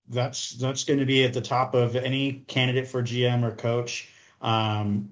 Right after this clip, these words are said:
is, is that Kyler question. You know, if, if you're a G M, okay, you're coming in. Do you think you can build this, this team around, uh, this quarterback on this contract? Or, uh,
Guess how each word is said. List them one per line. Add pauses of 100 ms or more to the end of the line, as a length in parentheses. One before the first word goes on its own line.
(120)
is,
is
that
Kyler
question. (280)
You
know,
if,
if
you're
a
G
M,
okay,
you're
coming
in. (180)
Do
you
think
you
can
build
this,
this
team
around, (340)
uh,
this
quarterback
on
this
contract?
Or, (240)
uh,